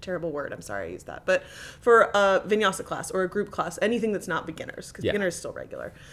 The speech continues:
Speaker 2: Yes.
Speaker 1: Um, but when you see them come into their own and start to just feel confident and show up to any,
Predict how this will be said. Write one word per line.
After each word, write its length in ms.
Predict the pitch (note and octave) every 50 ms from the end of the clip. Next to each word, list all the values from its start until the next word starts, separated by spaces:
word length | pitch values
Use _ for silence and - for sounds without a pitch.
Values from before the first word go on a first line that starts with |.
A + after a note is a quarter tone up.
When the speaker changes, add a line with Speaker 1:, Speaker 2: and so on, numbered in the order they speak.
| -
Speaker 2:
Yes. 120 | - - - -
Speaker 1:
Um, 280 | G#3 G#3 F#3 D#3+ C3+ - -
but 140 | - A3+ -
when 100 | A3 A3+
you 120 | A#3 A3+ G#3+
see 180 | - - A3
them 140 | G#3+ A3 G#3+ G#3
come 180 | - G3 F3+
into 200 | F3+ E3+ E3+ F#3
their 180 | E3+ F3 E3 F#2+
own 360 | F#2+ B2 E3 G3 A#3+ C4 B3 - - - - - - -
and 180 | F#3 G3 F#3
start 240 | - - F#3+ F3+ E3+ -
to 60 | F3+
just 200 | - F3+ F3 - -
feel 140 | F3+ E3+
confident 540 | E3+ - - F3+ E3+ E3 E3+ F3+ F3+ E3+ -
and 100 | F3 F3
show 240 | - - F#3+ E3 D#3
up 160 | D3 - -
to 180 | - - F3 -
any, 160 | F3 F3